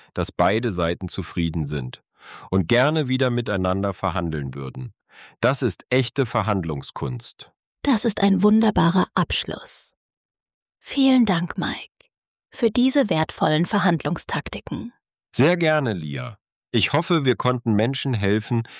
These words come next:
Speaker 1: selbstbewusster und erfolgreicher zu verhandeln.
Speaker 2: Das hoffe ich auch. Liebe Zuhörerinnen und Zuhörer, wenn ihr Unterstützung bei Verhandlungen braucht, hilft euch plan genial punkt de gerne weiter.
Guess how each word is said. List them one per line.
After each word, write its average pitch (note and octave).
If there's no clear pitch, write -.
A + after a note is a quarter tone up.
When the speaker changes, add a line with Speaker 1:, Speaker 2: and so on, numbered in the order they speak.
Speaker 1:
selbstbewusster A#2+
und G2
erfolgreicher F#2+
zu -
verhandeln. B1+
Speaker 2:
Das B3
hoffe -
ich -
auch. -
Liebe C#4
Zuhörerinnen F3
und E3
Zuhörer, D#3+
wenn G3
ihr G3+
Unterstützung G3+
bei F3
Verhandlungen F3+
braucht, -
hilft -
euch A#3+
plan E3
genial D#3+
punkt -
de -
gerne D#3
weiter. -